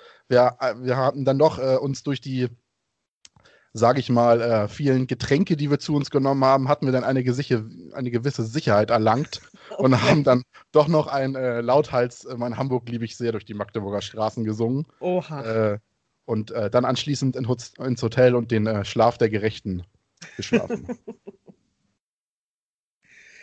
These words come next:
Speaker 2: Ja, das klingt so, als wäre da wirklich viel los gewesen.
Speaker 1: Ja, genau. Am nächsten Tag noch einmal zum Asia-Imbiss was gegessen und dann zurück in den Norden.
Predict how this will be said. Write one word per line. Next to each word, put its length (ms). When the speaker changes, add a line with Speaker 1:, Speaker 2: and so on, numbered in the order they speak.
Speaker 2:
Ja, 100
das 180
klingt 240
so, 220
als 260
wäre 220
da 140
wirklich 280
viel 180
los 200
gewesen. 600
Speaker 1:
Ja, 300
genau. 280
Am 60
nächsten 240
Tag 220
noch 120
einmal 220
zum 120
Asia-Imbiss 840
was 120
gegessen 340
und 80
dann 260
zurück 380
in 80
den 120
Norden. 300